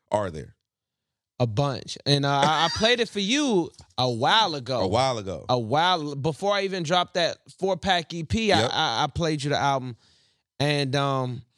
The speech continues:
Speaker 2: just, um, I, I just go with all different type of frequency sounds.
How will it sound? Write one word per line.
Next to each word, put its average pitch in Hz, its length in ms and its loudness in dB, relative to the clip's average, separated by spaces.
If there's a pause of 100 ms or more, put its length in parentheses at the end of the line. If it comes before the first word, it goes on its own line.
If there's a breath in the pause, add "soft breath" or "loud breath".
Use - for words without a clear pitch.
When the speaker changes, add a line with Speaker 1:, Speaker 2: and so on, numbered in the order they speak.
(580 soft breath)
Speaker 2:
just, 160 500 0
um, 143 680 -2 (1700)
I, 151 200 -2 (220)
I 165 140 0
just 165 340 -4 (240)
go 165 160 2
with 156 180 -2
all 156 240 0
different 143 360 -6
type 147 320 -2
of 127 100 -8
frequency 151 760 -4
sounds. 147 440 -2